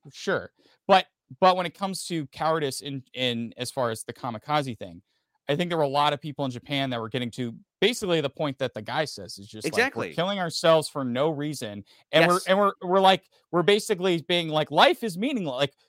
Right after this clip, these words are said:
Speaker 1: who cares about your life? Like, we should fight. Your life should be s-, forfeit to Japan. And that's the greatest thing." And I'm like, No, like, your life is life in itself is precious. And I think that's, that's at the end of the
Speaker 2: Yes.
Speaker 1: day, that's the message is to saying. It's like,
Speaker 2: That's why
Speaker 1: yes,
Speaker 2: it's
Speaker 1: you are a
Speaker 2: great.
Speaker 1: kamikaze pilot and you were supposed to do that, but, like,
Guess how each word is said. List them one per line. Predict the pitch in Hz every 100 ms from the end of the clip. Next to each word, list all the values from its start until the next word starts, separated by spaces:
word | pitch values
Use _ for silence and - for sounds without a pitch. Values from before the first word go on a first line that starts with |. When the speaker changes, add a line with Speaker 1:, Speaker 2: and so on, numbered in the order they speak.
| -
Speaker 1:
who | 254
cares | 262 320 262
about | 190 190
your | 165
life? | 151 214 254 240 -
Like, | 175 175 _ _
we | - 262
should | 269 208
fight. | - 196 220
Your | 202 202
life | 220 311
should | - 233 180
be | 208
s-, | 214 - -
forfeit | - 233 - 233 -
to | 226
Japan. | 196 208 208 233 226 135
And | 113 127
that's | 190 -
the | 202
greatest | 214 202 -
thing." | 214
And | 175
I'm | 190
like, | 190 - _ _ _ _
No, | 180 196 190 185
like, | 202 185 139 _
your | 165 151
life | 165 214 220
is | 156 127 _ _ _
life | 139 170 254 -
in | 180
itself | 147 - 147 120
is | -
precious. | - 131 - _ - -
And |
I | 165
think | 180 165
that's, | 170 - _ _ -
that's | 180 190 -
at | 180
the | -
end | 185 175
of | 156
the |
Speaker 2:
Yes. | 151
Speaker 1:
day, | 131
that's | 139 -
the | 135
message | 131 131 123
is | 120
to | -
saying. | 139 120
It's | 110
like, | 135 170
Speaker 2:
That's | 196 143
why | 139 160
Speaker 1:
yes, | 160 196 -
Speaker 2:
it's | -
Speaker 1:
you | 214
are | 226
a |
Speaker 2:
great. | 208
Speaker 1:
kamikaze | 220 226 214 208 214 226
pilot | 220 233 240 254
and | 190 190
you | 190
were | 190
supposed | 180 - 202
to | 202
do | 185 196
that, | 214 -
but, | 151 175
like, | 160 165